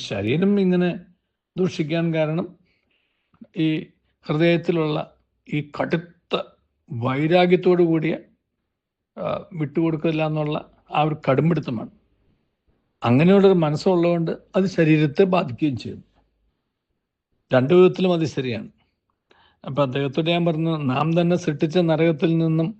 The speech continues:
നമുക്ക് പുറത്തു കിടക്കണമെന്നുണ്ടെങ്കിൽ നാം ആ നരകത്തിൻ്റെ, നാം നിശ്ചയിച്ച, നാം സൃഷ്ടിച്ച നരകത്തിൻ്റെ ആ അതിർത്തി നമ്മൾ പൊട്ടിക്കണം.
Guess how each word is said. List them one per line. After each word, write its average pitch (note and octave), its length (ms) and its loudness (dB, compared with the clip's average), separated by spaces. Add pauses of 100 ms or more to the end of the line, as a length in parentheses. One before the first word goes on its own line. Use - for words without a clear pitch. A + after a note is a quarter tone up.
(420)
നമുക്ക് D#3+ 300 -2
പുറത്തു E3 320 -2
കിടക്കണമെന്നുണ്ടെങ്കിൽ D#3+ 680 -2 (340)
നാം D3+ 300 -2 (340)
ആ E3+ 100 0
നരകത്തിൻ്റെ, D#3+ 720 0 (600)
നാം C#3+ 160 -2
നിശ്ചയിച്ച, E3 540 -2 (300)
നാം C#3+ 240 -2 (280)
സൃഷ്ടിച്ച E3+ 480 0
നരകത്തിൻ്റെ D#3 640 -2 (100)
ആ E3+ 100 0
അതിർത്തി E3 320 -2
നമ്മൾ F#3 300 2
പൊട്ടിക്കണം. D#3 460 -2